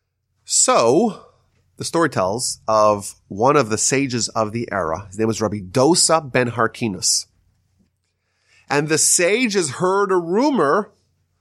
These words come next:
that this Rabbi Dosa ben Harkinus he is someone who rules that Saras Habas, that the co-wife of the daughter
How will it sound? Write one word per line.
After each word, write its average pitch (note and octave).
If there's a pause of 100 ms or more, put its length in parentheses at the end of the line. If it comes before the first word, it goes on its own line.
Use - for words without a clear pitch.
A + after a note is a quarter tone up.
(260)
that C#3
this A3
Rabbi D#3
Dosa F3
ben E3
Harkinus F#3 (600)
he G3
is F#3
someone F3
who D3+
rules D#3+ (300)
that C3+
Saras F3+
Habas, D3
that D3
the -
co-wife D3+
of C3
the D#3+
daughter F3+